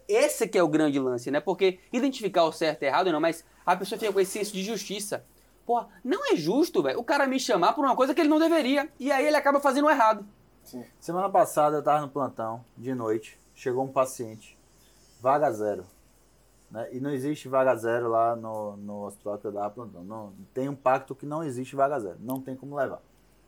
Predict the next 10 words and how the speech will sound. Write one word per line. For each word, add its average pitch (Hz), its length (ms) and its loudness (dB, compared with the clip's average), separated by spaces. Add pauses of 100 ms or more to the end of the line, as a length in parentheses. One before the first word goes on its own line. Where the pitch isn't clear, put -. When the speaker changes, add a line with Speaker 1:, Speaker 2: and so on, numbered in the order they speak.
(100)
Speaker 2:
Mas 175 180 -4
chegou, 160 300 2
o 160 60 0
chefe 160 240 -4
de 151 60 -12
plantão 143 280 -6
me 147 80 -8
chamou. 139 280 -12 (680)
"João, 151 340 0 (300)
seguinte, 143 480 -8